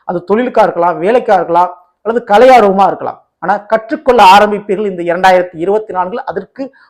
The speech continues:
வயது, உடல் ஒரு தடையாக இருக்காது. சரிங்களா? மேலும், தாய் ஸ்தானம் இந்த நான்காம் வீடு. அப்ப, தாயினுடைய உடல்நிலை சரியாகும். தாய்க்கும் உங்களுக்கும் இருக்கக்கூடிய கருத்து வேறுபாடுகள் நீங்கும். So, இதுக்கெல்லாம் சான்சஸ் நிறைய இருக்குதுங்க.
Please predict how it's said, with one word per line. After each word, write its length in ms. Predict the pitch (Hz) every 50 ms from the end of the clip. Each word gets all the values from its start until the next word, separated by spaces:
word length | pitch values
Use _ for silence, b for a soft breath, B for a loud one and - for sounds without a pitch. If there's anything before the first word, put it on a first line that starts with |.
| b _
வயது, 680 | 156 147 175 202 247 285 302 302 330 349 359 349 359 -
உடல் 380 | - 175 185 214 240 226 - -
ஒரு 280 | - 175 190 262 247 -
தடையாக 460 | - - 180 208 208 214 202 180 226
இருக்காது. 580 | 214 156 165 160 156 - - 147 123 123 - _ _ _ _ _ _ _ _ _ _ _
சரிங்களா? 420 | - 117 120 117 135 180 220 220 220 b b b b b
மேலும், 380 | 208 214 220 240 233 - -
தாய் 280 | - 190 208 240 269 -
ஸ்தானம் 280 | - - 190 185 196
இந்த 120 | 202 170 151
நான்காம் 380 | 139 139 147 156 151 139 139
வீடு. 160 | 135 135 _ _ _ _ _ _ _ _ _ _ _ _ _ _
அப்ப, 220 | - 196 208 220 214 -
தாயினுடைய 760 | 196 208 226 254 269 262 240 240 226 214 185 156 143 143 - -
உடல்நிலை 440 | 175 208 220 220 214 202 156 139 -
சரியாகும். 560 | 156 151 165 165 170 165 147 - 196 262 - _ _ _ _ _ _ _ _ _
தாய்க்கும் 480 | - 190 196 214 233 247 240 - 247 220
உங்களுக்கும் 420 | 202 196 208 202 202 233 226 214
இருக்கக்கூடிய 440 | 190 190 226 190 208 190 196 208 202
கருத்து 340 | 208 196 240 269 - 285 233
வேறுபாடுகள் 440 | 214 185 175 175 170 156 139 143 131
நீங்கும். 300 | 139 143 - - _ _ _ _ _ _
So, 200 | - 220 208 185
இதுக்கெல்லாம் 280 | 208 208 208 214 214
சான்சஸ் 320 | 175 175 170 170 185 190 180
நிறைய 400 | 151 139 131 143 156 165 151 127
இருக்குதுங்க. 480 | 123 123 127 147 139 127 117 135 _